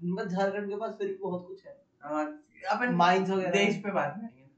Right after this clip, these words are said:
Speaker 2: हाँ,
Speaker 1: अभी
Speaker 2: अभी
Speaker 1: हम बड़े लेवल पे बात कर रहे हैं।
Speaker 2: हाँ, ठीक है।
Speaker 1: यस, ठीक है।
Speaker 2: तो ये मैक्रो इकोनॉमिक्स।
Speaker 1: हाँ, अब पाकिस्तान के बारे में क्या कहना था भाई?
Speaker 2: <laughs>
Speaker 1: उनका क्या सॉल्व करना था? उनकी दिक्कतें सॉल्व करने में बड़ा मजा आया।
Speaker 2: अभी देश की, पहले, पहले दुनिया, दुनिया, फिर ऐसे
Speaker 1: हाँ,
Speaker 2: आएंगे,
Speaker 1: हाँ,
Speaker 2: आजू बाजू।
Speaker 1: आसपास के स्टेट्स,
Speaker 2: हाँ।
Speaker 1: कंट्री।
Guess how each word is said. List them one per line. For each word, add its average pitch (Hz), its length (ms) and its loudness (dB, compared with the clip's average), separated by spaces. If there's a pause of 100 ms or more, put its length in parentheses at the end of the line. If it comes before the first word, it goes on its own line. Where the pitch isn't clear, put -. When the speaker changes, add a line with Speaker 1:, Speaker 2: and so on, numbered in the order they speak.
(540)
Speaker 2:
हाँ, 139 320 -6
Speaker 1:
अभी 196 100 0
Speaker 2:
अभी 208 140 2
Speaker 1:
हम 202 180 2
बड़े 190 200 4
लेवल 180 400 4
पे 170 60 -2
बात 165 260 -2
कर 143 80 -8
रहे 185 80 0
हैं। 151 100 2
Speaker 2:
हाँ, 135 260 0
ठीक 147 160 -2
है। 135 80 -2
Speaker 1:
यस, - 360 -14
ठीक - 160 -12
है। 135 200 -14
Speaker 2:
तो 151 60 -6
ये 170 160 2 (320)
मैक्रो 170 360 0
इकोनॉमिक्स। 139 540 -6
Speaker 1:
हाँ, 175 300 6
अब 190 180 0
पाकिस्तान 175 360 6
के 185 60 -4
बारे 196 160 -2
में 196 120 0
क्या 196 200 4
कहना 180 120 -2
था 190 100 0
भाई? 196 100 -2
Speaker 2:
<laughs> 202 540 2
Speaker 1:
उनका 196 200 2
क्या 208 140 2
सॉल्व 190 240 2
करना 190 240 -6
था? 233 460 6 (1040)
उनकी 196 240 0
दिक्कतें 180 340 -2
सॉल्व 180 260 0
करने 175 160 -4
में 175 80 -2
बड़ा 160 160 -2
मजा 156 560 -2
आया। 170 80 -2
Speaker 2:
अभी 170 260 -4
देश 147 360 -4
की, - 60 -20
पहले, 185 420 -2
पहले 214 220 6
दुनिया, 190 300 0
दुनिया, 143 460 -4
फिर 185 80 0
ऐसे 160 280 2
Speaker 1:
हाँ, 143 240 -6
Speaker 2:
आएंगे, 139 240 -10
Speaker 1:
हाँ, 143 120 -2
Speaker 2:
आजू 156 100 -4
बाजू। 151 300 2
Speaker 1:
आसपास 156 360 6
के 170 100 -2
स्टेट्स, - 440 -6
Speaker 2:
हाँ। 139 180 -6
Speaker 1:
कंट्री। 175 320 -2